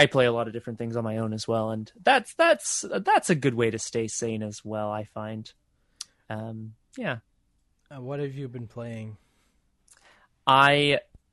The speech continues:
Speaker 1: am a big Civ fan. Been playing a lot of Civ six. Uh, I, uh, because I also st-, I also stream on my own channel, um, and I stream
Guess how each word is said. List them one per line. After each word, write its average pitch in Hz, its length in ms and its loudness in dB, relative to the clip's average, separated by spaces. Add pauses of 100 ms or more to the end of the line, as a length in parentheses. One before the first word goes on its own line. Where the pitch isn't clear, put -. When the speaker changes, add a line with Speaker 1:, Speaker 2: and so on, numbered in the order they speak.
(120)
Speaker 1:
am 123 220 2
a 110 80 -6 (140)
big 117 340 -2
Civ 156 520 -2
fan. 175 580 0 (100)
Been 117 120 -10
playing 120 200 -2
a 113 40 -2
lot 110 140 -2
of 113 60 -8
Civ 120 300 -4
six. - 640 -6 (160)
Uh, 80 640 -2 (760)
I, 110 580 0 (120)
uh, 107 480 0
because 131 320 -6
I 135 100 8
also 123 280 2
st-, - 280 -6 (640)
I 123 160 4
also 131 220 4
stream 120 320 -2
on 113 100 -2
my 110 160 -4
own 117 160 -2
channel, 110 540 -4
um, 110 380 -8 (280)
and 117 100 -8
I 110 80 -6
stream 113 460 -4